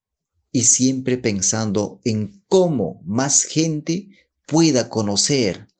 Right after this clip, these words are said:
amar y servir a Jesucristo. La fe no puede quedarnos en nosotros. Esta experiencia de encuentro de nuestro Señor y nosotros no puede quedar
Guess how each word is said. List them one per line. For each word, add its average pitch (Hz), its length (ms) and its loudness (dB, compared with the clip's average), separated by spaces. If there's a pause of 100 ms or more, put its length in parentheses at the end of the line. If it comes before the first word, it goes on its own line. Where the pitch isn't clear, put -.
(200)
amar 101 580 -2
y 107 120 -6
servir 123 640 -2 (200)
a 98 100 -8
Jesucristo. - 880 -4 (920)
La 95 100 -4
fe 110 180 -2
no 107 140 -4
puede 107 240 -2
quedarnos 92 500 -6
en 80 100 -10
nosotros. - 640 -10 (300)
Esta 98 240 -4
experiencia 101 480 0
de 98 80 0
encuentro 98 520 -2
de 92 60 -2
nuestro 92 260 -6
Señor 104 480 -2 (420)
y 101 120 -4
nosotros 101 460 -2
no 101 120 -4
puede 107 280 -2
quedar 90 540 -4